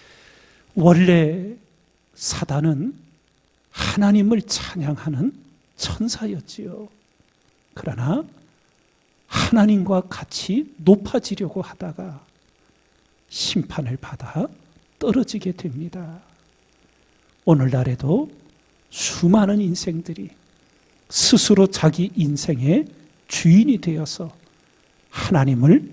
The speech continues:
버리고 자기가 하나님이 되어 살아가는 모습입니다. 여러분과 저는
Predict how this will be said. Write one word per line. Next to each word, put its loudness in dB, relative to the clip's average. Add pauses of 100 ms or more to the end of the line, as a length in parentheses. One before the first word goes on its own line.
(360)
버리고 2 (640)
자기가 2
하나님이 0
되어 -2 (360)
살아가는 -4 (200)
모습입니다. -2 (920)
여러분과 4
저는 2